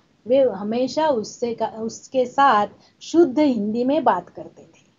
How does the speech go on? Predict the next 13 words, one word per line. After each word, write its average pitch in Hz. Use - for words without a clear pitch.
रजा 294
साहब, 302
अ, 233
रजा 269
साहब 262
को -
अच्छा 285
खाने 226
का 247
बहुत 208
शौक 196
था, 202
पर 220